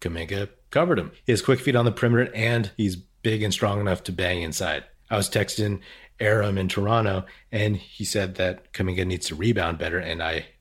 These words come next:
I agree with that. But <laughs> he also mentioned that he kinda looked like a mini Giannis out there. Again, way ahead, and it's just kind of a random observation when he's having some good moments. But just in terms of his size and his ability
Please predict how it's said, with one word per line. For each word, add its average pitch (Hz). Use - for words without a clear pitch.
I 85
agree 85
with 87
that. 78
But 85
<laughs> 147
he 127
also 113
mentioned 98
that 95
he 98
kinda 160
looked 139
like 131
a 120
mini 104
Giannis 104
out 73
there. 69
Again, 98
way 117
ahead, 104
and 98
it's -
just -
kind 104
of 98
a 95
random 95
observation 92
when 101
he's 95
having 95
some 95
good 95
moments. 87
But 80
just 113
in 107
terms 104
of 85
his 82
size 95
and 92
his 87
ability 90